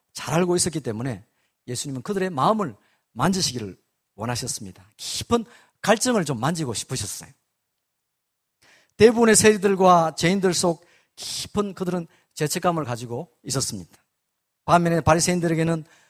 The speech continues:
남의 결점과 빈틈은 누구보다 잘 발견하는 그런 아주 영리한 분들이셨어요. 그렇지만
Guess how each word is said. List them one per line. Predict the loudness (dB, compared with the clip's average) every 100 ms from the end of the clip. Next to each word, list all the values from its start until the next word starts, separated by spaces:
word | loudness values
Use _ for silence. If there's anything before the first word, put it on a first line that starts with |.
| _ _ _
남의 | -4 -2 0 0
결점과 | 0 0 -2 -4 -2 0 0 -4 -12 -12
빈틈은 | -4 -4 -2 -4 -6 -10 _ _ _
누구보다 | -10 0 2 2
잘 | 0 -10 -8 -6 0
발견하는 | 2 2 0 -2 -6
그런 | -4 0
아주 | 0 -2 -8 _ -4
영리한 | 0 4 4 4
분들이셨어요. | 2 -2 -2 -4 -8 -12 -16 _ _ _ _
그렇지만 | -2 0 2 2 0